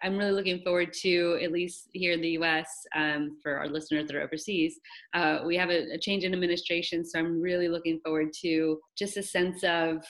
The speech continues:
humanity being restored, um, and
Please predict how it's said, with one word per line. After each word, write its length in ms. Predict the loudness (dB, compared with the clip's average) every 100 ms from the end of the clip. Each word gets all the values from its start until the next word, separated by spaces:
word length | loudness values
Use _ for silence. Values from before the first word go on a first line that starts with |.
| -20 _ _ -14
humanity 880 | -10 -2 2 4 4 2 2 2 0
being 160 | 0
restored, 800 | 0 -2 -2 2 4 2 0 -4 -12 -6
um, 640 | 0 2 2 2 0 -2 -6 _ _ _ _ -20 -20 _ _ _ _ -4
and 440 | 0 2 4 2